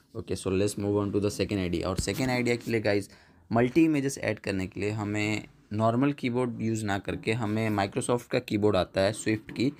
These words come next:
उसे यूज़ करना होगा। okay, so चलिए पहले उसको download कर लेते हैं,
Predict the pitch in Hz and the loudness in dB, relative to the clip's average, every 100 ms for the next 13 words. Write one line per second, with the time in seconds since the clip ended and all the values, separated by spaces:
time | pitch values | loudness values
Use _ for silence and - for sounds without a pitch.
0 | - - - 120 135 123 120 117 104 98 | -20 -20 -10 -2 2 4 4 2 0 0
1 | 92 85 90 104 131 113 - - - 98 | 0 0 -2 0 -2 -4 -10 -20 -8 -6
2 | 95 101 107 104 101 104 90 90 98 - | 0 0 2 2 2 0 0 0 -2 -2
3 | 90 87 - 82 90 | -2 -2 -4 -8 -8